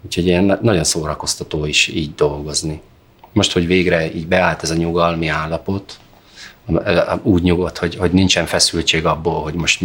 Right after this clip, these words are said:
úristen, mennyire haladunk, vagy nem haladunk. Megbeszéltük, hogy lehet, hogy szeptemberben leállunk, ugye? Tehát addig csináljuk a lemezt, amíg, amíg az kész nem lesz. Addig nem lesz majd, mit tudom, augusztus után koncertünk. Legalábbis ebb-, ezzel a régi,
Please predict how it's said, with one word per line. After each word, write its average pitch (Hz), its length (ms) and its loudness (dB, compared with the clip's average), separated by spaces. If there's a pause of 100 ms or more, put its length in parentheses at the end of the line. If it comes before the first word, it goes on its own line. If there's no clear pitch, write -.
úristen, 87 360 2
mennyire 80 320 0
haladunk, 78 420 -2
vagy 76 120 -8
nem 82 160 2
haladunk. 98 560 0 (460)
Megbeszéltük, 101 600 0
hogy 76 120 -12 (260)
lehet, 80 300 0
hogy 80 120 -12
szeptemberben 69 680 -4
leállunk, 90 600 0 (380)
ugye? 82 240 0 (720)
Tehát - 180 -6
addig 101 240 4
csináljuk 92 360 0
a 82 40 -4
lemezt, 107 320 2
amíg, 98 380 0
amíg 87 280 0
az 85 100 -2
kész - 260 -4
nem 73 180 -4
lesz. - 400 -6 (300)
Addig 92 220 2
nem 90 160 0
lesz 82 180 0
majd, 82 180 0 (420)
mit - 100 -18
tudom, 82 160 0
augusztus 76 420 -4
után 80 320 -2
koncertünk. 90 680 -10 (2000)
Legalábbis 80 380 0
ebb-, 85 220 0
ezzel 80 320 2
a 76 60 2
régi, 76 500 -2